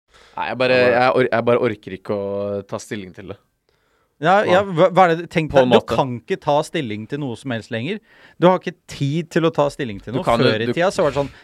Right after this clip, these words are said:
Speaker 3: dette tar jeg stilling til, og så er det det
Speaker 2: Men det er
Speaker 3: du
Speaker 2: det
Speaker 3: tar
Speaker 2: jeg sier,
Speaker 3: stilling
Speaker 2: det jeg
Speaker 3: til
Speaker 2: føler
Speaker 3: resten av
Speaker 2: at,
Speaker 3: livet.
Speaker 2: eh, norske kongefamilien er liksom veldig, eh, liksom moden for å, at noen gjør et kupp snart.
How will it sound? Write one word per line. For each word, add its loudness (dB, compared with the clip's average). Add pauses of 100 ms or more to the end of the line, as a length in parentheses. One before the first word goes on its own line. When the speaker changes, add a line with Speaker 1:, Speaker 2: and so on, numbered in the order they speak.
(140)
Speaker 3:
dette -4
tar 2
jeg -2
stilling -8
til, -6
og -6
så -4
er 0
det -6
det 0
Speaker 2:
Men 6
det 8
er 8
Speaker 3:
du 12
Speaker 2:
det -
Speaker 3:
tar 10
Speaker 2:
jeg 4
sier, 6
Speaker 3:
stilling 4
Speaker 2:
det 8
jeg 6
Speaker 3:
til 0
Speaker 2:
føler 6
Speaker 3:
resten 6
av 2
Speaker 2:
at, -6
Speaker 3:
livet. 4
Speaker 2:
eh, -2
norske -6
kongefamilien -2
er 0
liksom -6
veldig, -2 (720)
eh, 0 (800)
liksom -6
moden -2
for -2
å, 2 (240)
at -8
noen -6
gjør -6
et -20
kupp -14
snart. -6